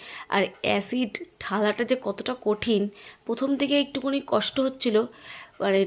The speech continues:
ঠিকঠাক লাগছিল, পরে এত, মানে, অ্যাসিডের ধোঁয়া উঠছিল যে সহ্য করতে পারছিলাম না। পরে নাকে কাপড়টা মতন দিয়ে নিয়ে তারপরে অ্যাসিড ঢাললাম,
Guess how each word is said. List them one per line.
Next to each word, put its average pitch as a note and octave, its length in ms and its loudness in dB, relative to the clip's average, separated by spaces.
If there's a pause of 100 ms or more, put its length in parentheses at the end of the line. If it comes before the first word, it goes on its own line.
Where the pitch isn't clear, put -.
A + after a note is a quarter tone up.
ঠিকঠাক C#4 400 4
লাগছিল, A#3+ 240 4
পরে G3+ 360 2
এত, F#3+ 380 2
মানে, B3 440 4
অ্যাসিডের G#3+ 540 0
ধোঁয়া G#3 240 0
উঠছিল A3 500 6
যে A#3 260 6
সহ্য G3 380 0
করতে B3 220 0
পারছিলাম G#3+ 440 2
না। G3+ 280 0
পরে G3 160 2
নাকে F#3 280 0
কাপড়টা F#3+ 460 -2
মতন G#3 260 0
দিয়ে G#3 220 2
নিয়ে C#4 220 2 (580)
তারপরে G3+ 260 2
অ্যাসিড G3 340 2
ঢাললাম, G3+ 420 0